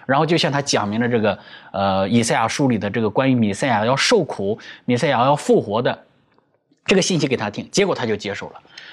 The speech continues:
所以这个给我们一个很好的提醒，就是有的时候我们也知道，在我们的人生之中也需要去接触不同的人，给不同的人分享福音，而每个人接受福音的时机也是不同的，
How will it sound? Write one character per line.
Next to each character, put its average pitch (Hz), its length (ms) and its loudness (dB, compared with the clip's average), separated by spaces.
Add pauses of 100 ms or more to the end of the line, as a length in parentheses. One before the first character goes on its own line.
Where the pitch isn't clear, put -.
(120)
所 277 160 2
以 226 280 0 (140)
这 - 120 0
个 233 100 4
给 202 140 2
我 185 100 6
们 127 140 0
一 135 60 0
个 147 100 0
很 139 200 -2
好 123 160 -4
的 98 100 -4
提 113 240 -2
醒， 107 200 -6
就 185 100 0
是 180 200 0 (440)
有 175 120 4
的 175 80 4
时 165 120 2
候 262 120 6
我 175 180 4
们 131 280 0
也 123 140 2
知 - 140 -2
道， 123 120 2
在 165 160 0
我 139 60 2
们 104 180 0
的 107 140 0
人 117 180 2
生 160 200 0
之 151 140 -4
中 143 220 -2
也 110 140 -2
需 - 240 0
要 180 160 4
去 143 320 -4 (200)
接 220 280 4
触 104 340 -6 (260)
不 220 120 2
同 214 240 -2
的 269 100 4
人， 95 240 -6 (140)
给 - 140 0
不 - 220 -2
同 135 160 0
的 131 80 4
人 107 220 -2 (120)
分 185 140 -2
享 135 160 -2
福 107 160 -10
音， 104 200 -4 (260)
而 262 140 2
每 214 180 4
个 247 100 4
人 208 140 0
接 240 160 2
受 220 140 2
福 139 200 -6
音 170 120 0
的 160 80 2
时 - 320 0
机 196 240 0
也 214 120 0
是 - 140 -2
不 143 160 -2
同 101 220 -10
的， 92 100 -10